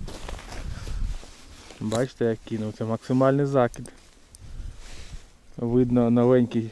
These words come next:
шнур на шпулі. Ще так далеко я не кидав.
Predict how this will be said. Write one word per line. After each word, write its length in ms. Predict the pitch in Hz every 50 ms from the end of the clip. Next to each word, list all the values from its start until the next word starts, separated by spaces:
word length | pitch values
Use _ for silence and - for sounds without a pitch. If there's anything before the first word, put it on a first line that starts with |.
| -
шнур 340 | - - 123 117 110 110 107 - - - - - - _ _ _ _ _ _ - - - - - _ _ _ - - - _ - - - - - - -
на 160 | 110 107 110
шпулі. 520 | - - - - - 117 113 110 110 107 101 - - - - - - - - - - - - - - - - - - - - - - - - - - - - - - - - - - - - - -
Ще 160 | - - 123 113
так 200 | - 120 117 113
далеко 420 | 113 117 117 120 117 113 - 117
я 200 | 113 113 117 117
не 120 | 117 120
кидав. 540 | 117 - 135 131 123 113 107 104 107 107 104